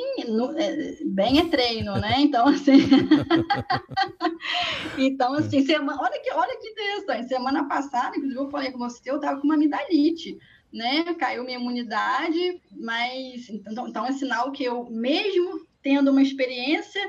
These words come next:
Speaker 1: com essa, com esse volume de, de atividade, de trabalho, né? De vez em quando a peteca cai. Como eu te falei,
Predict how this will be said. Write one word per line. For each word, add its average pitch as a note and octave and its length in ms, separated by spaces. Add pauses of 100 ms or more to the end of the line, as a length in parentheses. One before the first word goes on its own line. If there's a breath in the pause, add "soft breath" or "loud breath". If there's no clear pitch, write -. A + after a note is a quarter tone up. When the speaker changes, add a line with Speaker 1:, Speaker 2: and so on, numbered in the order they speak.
(340 loud breath)
Speaker 1:
com C#4 160
essa, C4+ 760
com B3+ 120
esse C4 200
volume C#4 800 (280 loud breath)
de, B3 540
de A#3+ 80
atividade, B3+ 880
de A#3 160
trabalho, A#3+ 840
né? D4 280 (260)
De A#3 120
vez D4+ 200
em E4 120
quando D#4 420 (220)
a A#4+ 80
peteca D4+ 480
cai. B3 380
Como A#3+ 200
eu C4+ 40
te C#4 80
falei, C4+ 460